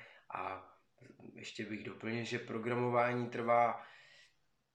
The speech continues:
to záleží, několik dnů, týdnů, i měsíců. A potom ten sportovec roste samovolně,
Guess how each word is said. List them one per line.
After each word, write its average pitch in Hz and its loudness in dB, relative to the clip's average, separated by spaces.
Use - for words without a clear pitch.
to 143 -2
záleží, 110 2
několik 107 -2
dnů, 135 2
týdnů, 135 0
i 107 -8
měsíců. 131 -4
A - -10
potom 190 4
ten 190 6
sportovec 170 4
roste 131 0
samovolně, 135 4